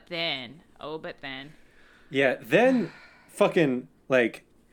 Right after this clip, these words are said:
Speaker 2: human booger, uh,
Speaker 1: <laughs>
Speaker 2: Armst-, whatever the fuck his name is.
Speaker 1: That's
Speaker 2: Uh,
Speaker 1: his byline on his resume,
Speaker 2: Curtis,
Speaker 1: by the way.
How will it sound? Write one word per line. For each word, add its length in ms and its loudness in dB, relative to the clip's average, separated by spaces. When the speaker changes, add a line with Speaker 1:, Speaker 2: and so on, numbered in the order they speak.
Speaker 2:
human 600 4
booger, 640 4
uh, 540 4
Speaker 1:
<laughs> 60 -20
Speaker 2:
Armst-, 560 4
whatever 220 6
the 60 -2
fuck 180 2
his 120 4
name 240 6
is. 440 0
Speaker 1:
That's 300 6
Speaker 2:
Uh, 80 6
Speaker 1:
his 100 2
byline 520 2
on 140 -4
his 420 -10
resume, 480 -6
Speaker 2:
Curtis, 300 4
Speaker 1:
by 60 -8
the 60 -8
way. 80 -14